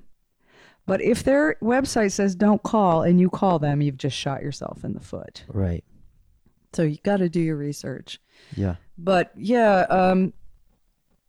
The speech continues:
Speaker 1: there are buyers that want everything digitally. They don't wanna talk to anybody. They're not interested in that.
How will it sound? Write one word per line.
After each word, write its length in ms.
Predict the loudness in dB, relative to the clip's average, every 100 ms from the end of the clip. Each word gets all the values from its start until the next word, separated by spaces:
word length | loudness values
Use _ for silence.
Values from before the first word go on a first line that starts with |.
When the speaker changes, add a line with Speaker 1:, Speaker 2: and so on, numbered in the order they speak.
| _
Speaker 1:
there 300 | -2 4 6
are 240 | 6 6 4
buyers 680 | 4 4 4 4 2 -2 -2
that 360 | 0 0 0
want 440 | -4 0 0 2 2
everything 480 | 2 2 4 2
digitally. 520 | 4 0 -2 -4 -4 -6
They 120 | -4
don't 280 | -2 -2 0
wanna 220 | -2 -4
talk 300 | -6 -10 -10
to 100 | -14
anybody. 680 | -10 -8 -6 -8 -8 -6 -6
They're 180 | -4 -4
not 240 | -2 -2
interested 640 | -2 -2 -4 -6 -6 -8 -6
in 220 | -4 -4
that. 260 | -6 -10